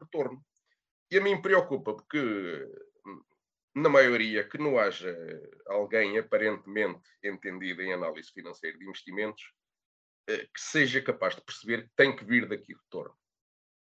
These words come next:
Que não se pode só pôr o dinheiro fora e que depois nunca mais se veja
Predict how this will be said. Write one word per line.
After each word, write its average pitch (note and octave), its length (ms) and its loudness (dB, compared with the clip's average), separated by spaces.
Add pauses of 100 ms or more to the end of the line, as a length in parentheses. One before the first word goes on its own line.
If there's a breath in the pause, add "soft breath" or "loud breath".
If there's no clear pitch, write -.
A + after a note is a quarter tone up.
(100)
Que B2 100 -6
não C3+ 100 2
se - 140 -8
pode - 220 0
só - 180 -4
pôr A2 220 -6
o A#2+ 60 -6
dinheiro C#3 240 -4
fora - 400 0 (640)
e D#3 100 -6
que D#3+ 140 -10
depois E3+ 460 -4
nunca F#3 360 0
mais F3+ 380 2
se F3+ 140 -12
veja F#3 400 0